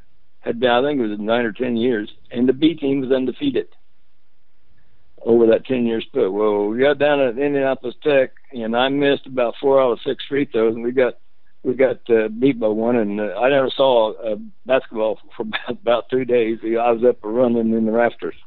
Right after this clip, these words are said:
<laughs> But, but we, we had a good time. It was, uh, in fact, I go to my fifty-fifth class reunion Friday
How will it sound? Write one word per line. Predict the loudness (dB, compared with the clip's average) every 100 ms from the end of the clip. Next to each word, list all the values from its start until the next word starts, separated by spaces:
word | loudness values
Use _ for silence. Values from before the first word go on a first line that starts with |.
| -16 -16 -12
<laughs> | -12 -12 -14 -14 -14 -14 -14 -14 -14 -14 -16 -16 -16 -12 -12 -6 -6 -6 -10 -12 -16 -16 -16 -16 -16 -16 -16 -12 -6 -6 -8 -14 -14 -14 -14 -14 -14 -14 -14 -14 -14 -12 -8 0
But, | 0 0 -12 -14 -16 -8 2
but | 4 6
we, | 4 4
we | 2 4 6
had | 6
a |
good | 6 2 0
time. | -4 -4 -6
It | -2
was, | -2 -4 -4
uh, | -4 -4 -8 -16 -12 -4
in | -2
fact, | 4 4 4
I | 0
go | 2 2
to | 2
my | 0 0
fifty-fifth | 0 0 -2 -4 2 4 4 -4 -14 -16 -16 -14 -14 -14 -14 -2
class | 4 4 4
reunion | 4 4 4 2 -4 -2
Friday | 0 0 -2